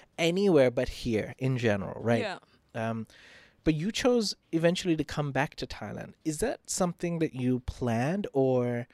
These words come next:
Speaker 1: it just kind of happened? Because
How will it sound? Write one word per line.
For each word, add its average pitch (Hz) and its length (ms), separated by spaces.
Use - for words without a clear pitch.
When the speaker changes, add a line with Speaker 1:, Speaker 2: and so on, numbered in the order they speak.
Speaker 1:
it 135 160
just - 220
kind 120 240
of 110 100
happened? 110 360
Because 135 180